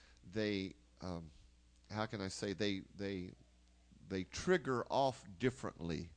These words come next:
than Brazilians. What do I mean by that? I mean, they say amen and such as at different places than a Brazilian would.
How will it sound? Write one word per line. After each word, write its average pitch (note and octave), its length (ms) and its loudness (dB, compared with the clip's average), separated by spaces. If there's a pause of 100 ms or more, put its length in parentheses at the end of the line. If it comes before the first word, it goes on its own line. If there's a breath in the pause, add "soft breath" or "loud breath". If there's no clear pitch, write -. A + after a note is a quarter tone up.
(160)
than F2 120 -2
Brazilians. C#2+ 520 -4
What A2+ 100 4
do A2+ 60 6
I A2 80 8
mean G#2+ 240 0
by F#2+ 140 6
that? E2 260 0
I - 20 -2
mean, G2+ 220 -2
they G2+ 120 2
say A#2+ 400 0
amen G#2+ 600 0
and F2 100 -6
such - 260 -4
as F#2 180 0
at E2+ 120 -6
different G#2 300 -2 (100)
places C#3 640 2 (500 soft breath)
than E2+ 300 -2 (300)
a F2 40 -4
Brazilian E2 600 2
would. G1+ 180 -10